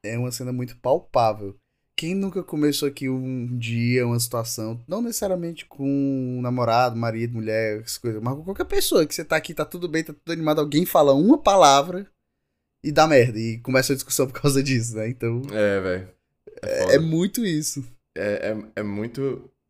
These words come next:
Speaker 2: é muito bem construído, cara, os argumentos que eles usam, porque, tipo assim, ela, ela usa um argumento que é, ele diz que ele tá finalmente fazendo uma coisa que as pessoas gostam de ouvir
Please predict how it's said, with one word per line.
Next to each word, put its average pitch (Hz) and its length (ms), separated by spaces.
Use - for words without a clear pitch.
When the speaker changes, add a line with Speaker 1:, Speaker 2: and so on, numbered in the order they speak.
Speaker 2:
é 107 60
muito 127 280
bem 131 200
construído, 104 520
cara, 95 220
os 92 80
argumentos 107 540
que 127 80
eles 104 220
usam, 107 220
porque, 107 240
tipo - 200
assim, 107 340
ela, 107 180
ela 110 140
usa 117 180
um 123 60
argumento 110 420
que 131 160
é, 107 480
ele 110 160
diz 113 240
que 113 340
ele 104 120
tá 110 100
finalmente 123 380
fazendo 113 260
uma 117 160
coisa 120 500
que 120 120
as 113 100
pessoas 113 380
gostam 107 360
de 107 80
ouvir 120 560